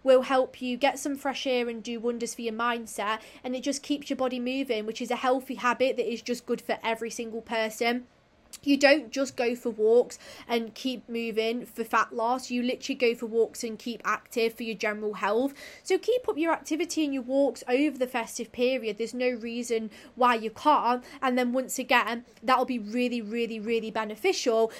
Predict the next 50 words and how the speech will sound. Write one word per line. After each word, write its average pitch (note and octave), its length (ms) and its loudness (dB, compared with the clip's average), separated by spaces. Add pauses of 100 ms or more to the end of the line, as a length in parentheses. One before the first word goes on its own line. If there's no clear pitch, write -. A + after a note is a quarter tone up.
because C#4 300 0
you'll B3+ 80 -2
be B3+ 100 -4
doing C#4 300 2
wonders C#4+ 320 -2
for C4 80 -8
your B3+ 100 -2
mindset. A3+ 460 -2
You'll A3+ 80 -6
be A#3+ 80 -6
keeping C#4+ 380 0
your C4+ 80 -4
body B3 240 -2
moving, A3 440 -4
which G#3+ 220 -6
you A#3+ 160 -2
can B3 160 -6
probably B3+ 420 -2
know A#3 460 0 (220)
is B3+ 80 -8
gonna B3+ 180 2
make B3 240 0
you A#3 60 -10
feel A#3+ 260 0
a A3+ 80 0
little A3 140 -2
bit A3 180 -4
better A3+ 260 -2
as A3 140 -4
well, B3+ 180 2
and D4+ 120 -2
just A3+ 160 -6
keep B3 260 -6
that - 220 -2
body A3 240 -4
moving. A#3 420 -2
So G#3+ 240 0 (280)
that's D4+ 260 2
another C#4+ 240 2
thing B3+ 240 -4
that A3 100 -6
I A#3 60 -4
think A#3 220 -6
is A3+ 100 -16
really, A#3 340 -4
really A3 300 -4
important A3+ 720 -4
to A3+ 100 -6
remember, A3 640 -2 (260)
um, A#3 160 4